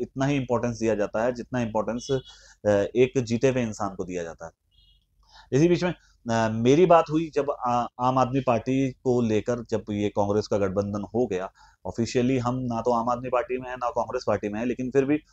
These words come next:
अ, जो रुझान रहता है वो कांग्रेस पार्टी की तरफ रहता है, क्योंकि पहले आ-, कांग्रेस पार्टी में थे, उसके बाद आम आदमी पार्टी में चले गए किन्हीं वजहों से, और काफ़ी दिन तक आम आदमी पार्टी में रहे। अ, उसके बाद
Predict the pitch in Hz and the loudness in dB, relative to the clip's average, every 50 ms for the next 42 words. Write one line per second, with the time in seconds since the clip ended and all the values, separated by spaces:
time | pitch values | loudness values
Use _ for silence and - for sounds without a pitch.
0 | _ _ _ _ - 104 98 98 98 117 120 110 113 101 107 120 135 147 135 131 | _ _ _ _ -8 -6 -6 -2 0 0 0 0 0 0 2 2 4 6 6 6
1 | 123 - 120 135 139 127 139 139 - 123 110 110 113 117 - - 101 95 - 101 | 6 6 6 4 4 2 0 0 0 0 0 2 0 0 0 -2 -2 -2 -2 -4
2 | 104 104 95 95 98 - 92 90 87 - 104 104 98 95 - _ _ _ _ _ | -6 -6 -6 -6 -6 -6 -8 -8 -6 -4 -4 -4 -4 -6 -8 _ _ _ _ _
3 | _ _ - 104 113 110 - 117 113 120 143 147 135 123 - 131 123 117 123 127 | _ _ -4 -2 -2 2 4 4 4 6 6 4 4 2 0 0 0 0 0 0
4 | 120 - 127 117 113 135 131 135 135 127 - 135 139 - _ _ _ _ - 98 | 2 2 2 2 2 0 -2 -2 -2 -2 -2 -4 -6 -6 _ _ _ _ -16 -16
5 | 101 - - 113 120 120 113 117 113 113 113 110 110 117 107 110 107 - 117 113 | -10 -6 -2 2 2 2 4 2 2 0 0 0 -2 -2 0 0 0 0 -2 -4
6 | 113 110 - 110 110 107 110 110 107 - 104 104 110 101 98 92 92 90 87 - | -4 -4 -2 -2 0 0 0 -2 -2 -4 -6 -6 -6 -4 -4 -4 -6 -6 -6 -8
7 | 117 139 - _ _ _ _ _ - 95 95 87 - 104 104 - - 117 95 92 | -8 -10 -10 _ _ _ _ _ -6 -6 -6 -2 0 0 0 0 0 -2 -2 -2
8 | 113 117 117 135 127 127 123 117 113 110 107 104 107 101 101 98 - 104 101 104 | -2 0 0 0 0 2 0 0 0 -2 -2 -2 -4 -4 -4 -4 -4 -6 -6 -4
9 | 101 95 95 104 113 - _ _ _ _ _ _ _ - 101 98 95 90 87 101 | -4 -4 -4 -6 -8 -10 _ _ _ _ _ _ _ -8 -6 -4 -4 -4 -4 -6
10 | - - 120 95 107 107 117 117 | -4 -2 0 4 6 6 6 4